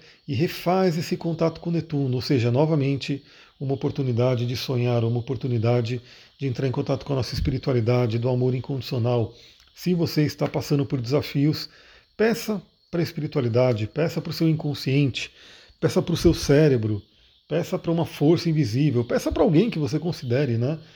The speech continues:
que seja uma pessoa de referência, pra te dar insights, pra que você possa saber quais são os aprendizados. Eu mesmo já tive um grande sight, insight nesse primeiro dia do ano, domingão,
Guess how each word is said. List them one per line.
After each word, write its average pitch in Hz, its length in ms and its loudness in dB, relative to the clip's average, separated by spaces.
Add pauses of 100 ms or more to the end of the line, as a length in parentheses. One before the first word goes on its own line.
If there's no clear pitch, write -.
(260)
que 117 60 -10
seja 135 260 0
uma 135 120 -2
pessoa 127 480 0 (300)
de 123 140 -2
referência, 131 640 0 (320)
pra 175 100 -2
te 180 140 -4
dar 151 200 2
insights, 143 720 -4 (340)
pra 147 80 -8
que - 80 -10
você 160 220 -4
possa 160 260 -2
saber 151 280 0
quais 180 180 -2
são 170 140 -2
os 156 80 0
aprendizados. 123 760 -2 (320)
Eu 214 120 0
mesmo 180 340 4
já 165 120 0
tive 175 280 -4
um 165 80 0
grande 151 260 0
sight, 135 480 -4
insight 135 560 -2 (360)
nesse 165 260 2
primeiro 139 340 0
dia 131 140 2
do 127 160 0
ano, 120 260 0 (300)
domingão, 120 600 0